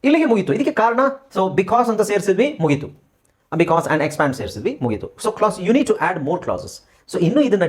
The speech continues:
ಇನ್ನು ಇದನ್ನ ನಾವು ಎಕ್ಸ್‌ಪ್ಯಾಂಡ್ ಹೇಗೆ ಮಾಡ್ಬೋದು? ಇನ್ನು ಈ, ಆ, ಸೆಂಟೆನ್ಸ್‌ನ ನಾವು ಇನ್ನೂ ದೊಡ್ಡದಾಗಿ ಹೇಗೆ ಮಾಡ್ಬೋದು? Add additional clauses. Add additional clauses. Additional clauses ಅಂದ್ರೆ ಏನು?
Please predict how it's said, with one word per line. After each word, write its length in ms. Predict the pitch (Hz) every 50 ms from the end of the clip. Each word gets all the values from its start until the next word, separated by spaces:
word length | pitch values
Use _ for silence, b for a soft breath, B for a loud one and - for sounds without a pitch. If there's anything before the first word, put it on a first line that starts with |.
| 143 - - 180
ಇನ್ನು 160 | 185 240 277
ಇದನ್ನ 180 | 247 202 185 170
ನಾವು 240 | 160 151 147 -
ಎಕ್ಸ್‌ಪ್ಯಾಂಡ್ 340 | - - - - 151 143 117
ಹೇಗೆ 140 | 120 113 95
ಮಾಡ್ಬೋದು? 320 | 95 87 85 - - - - -
ಇನ್ನು 180 | 131 143 175 170
ಈ, 340 | 143 147 139 135 123 -
ಆ, 400 | - 123 120 113 107 107 98 92 95 B B B B B B - - -
ಸೆಂಟೆನ್ಸ್‌ನ 420 | - 151 175 196 190 - 117 131
ನಾವು 260 | - - 165 170 170
ಇನ್ನೂ 200 | 170 226 262 156
ದೊಡ್ಡದಾಗಿ 320 | 160 180 220 233 214 202 185
ಹೇಗೆ 180 | 151 143 117
ಮಾಡ್ಬೋದು? 440 | 107 101 95 92 87 - - _ _ _ _ _ _ _ _ _ _
Add 280 | - 180 208 226 254 240 - -
additional 360 | 151 160 175 - - 165 170 165 - -
clauses. 360 | 131 123 101 - - - - - - - _ _ _ _ _ _
Add 220 | - 151 175 180 175 - 151
additional 320 | 143 139 139 - 135 127 123 -
clauses. 280 | 127 110 98 98 104 - -
Additional 320 | - 214 240 - 240 208 -
clauses 260 | - 175 180 185 -
ಅಂದ್ರೆ 160 | 180 170 170 156
ಏನು? 220 | 151 208 247